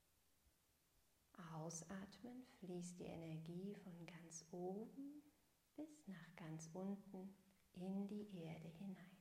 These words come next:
Halte deine Aufmerksamkeit auf deine Atmung, die deinen Körper durchströmt.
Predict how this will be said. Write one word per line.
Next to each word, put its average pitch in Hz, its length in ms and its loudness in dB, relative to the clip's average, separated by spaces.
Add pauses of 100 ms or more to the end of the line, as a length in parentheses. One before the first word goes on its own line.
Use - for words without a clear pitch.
(3000)
Halte 165 420 4
deine 160 280 2 (160)
Aufmerksamkeit 220 1300 -2 (720)
auf - 160 -12
deine 160 260 -6 (320)
Atmung, 269 440 -2 (2000)
die 170 200 0
deinen 208 400 0
Körper 170 540 -2
durchströmt. - 440 -6